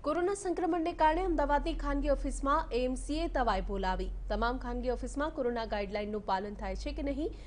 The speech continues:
તે જાણવા માટે સરપ્રાઇઝ ચેકિંગ હાથ ધરાયું, જ્યારે પચાસ ટકા ઉપર સ્ટાફ કામ કરતા હોવાથી જોધપુરમાં આવેલા Amazon સ્ટોરની પ્રોપર્ટી સીલ કરવામાં આવી.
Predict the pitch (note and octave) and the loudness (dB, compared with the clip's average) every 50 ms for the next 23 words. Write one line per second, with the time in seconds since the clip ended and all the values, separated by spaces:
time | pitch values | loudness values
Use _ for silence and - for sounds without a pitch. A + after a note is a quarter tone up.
0 | - - - C4 C4 - C4 A#3+ A3+ A3+ A#3+ C4 C#4 C4 C4 C4 - E4 - - | -12 -6 -2 -2 -2 0 0 0 0 0 0 0 0 0 -2 -2 -4 -6 -4 -4
1 | C#4 A#3+ B3 - C4+ D4 E4+ - - C#4+ C4+ - C#4 C#4+ B3 A3 G#3+ F#3+ - - | -4 -4 -4 -2 -2 -2 -2 -2 -6 -8 -6 -6 -6 -6 -6 -6 -8 -8 -8 -8
2 | F#3+ F3 E3+ F3 F3+ F#3 - - - - - - - - - - - A#3+ A#3 A#3 | -6 -4 -4 -4 -4 -6 -8 -12 -16 -16 -16 -16 -16 -14 -10 -4 0 2 4 4
3 | A#3+ C4+ D4+ - - - B3 A#3 A3+ - D4 D#4 D#4 D4+ - A#3+ A#3+ B3+ A#3+ A#3 | 4 2 2 -2 -6 -6 -6 -4 -2 0 0 -2 -2 -2 -4 -2 2 4 4 4
4 | A3+ A3+ - A#3+ B3+ C4+ - - A#3+ G#3+ G#3+ - - A3+ G#3+ G#3+ G#3+ - G#3+ G#3 | 4 2 0 -2 -2 -2 0 0 0 0 0 0 -2 -2 -2 -2 -2 -6 -6 -4
5 | - G3 G#3 G3 G3 F#3+ F#3+ F#3+ B3+ C4 G#3+ - A#3+ G#3 G3+ G#3 - A#3 A3 A3 | -2 -2 -2 -2 -2 -4 -4 -4 -4 -8 -6 -4 -4 -4 -4 -4 -6 -6 -4 -4
6 | G#3+ G#3 G3+ F#3+ G3 G3 G#3 B3 C#4+ - - A3+ A3 A3 A#3 A3+ - D4+ D#4+ E4 | -4 -4 -4 -4 -2 0 0 -2 -2 -4 -8 -8 -6 -4 -4 -4 -4 -4 -2 -2
7 | E4 D#4+ - - - - A3+ A3 A3 A3 A3 A#3 A#3+ A#3+ - A3 G#3 F#3+ G3+ G3 | -4 -6 -8 -8 -4 -2 -2 -2 -2 -4 -4 -6 -6 -6 -6 -8 -8 -8 -8 -8
8 | G#3+ B3 C4+ C4+ - C4+ A3+ G#3 F#3+ - G3 F#3 F3 F3+ F3+ F3+ F#3 F3+ F3+ F3+ | -6 -6 -8 -6 -4 -4 -4 -4 -4 -6 -6 -6 -4 -4 -6 -4 -6 -6 -6 -8
9 | F#3+ | -8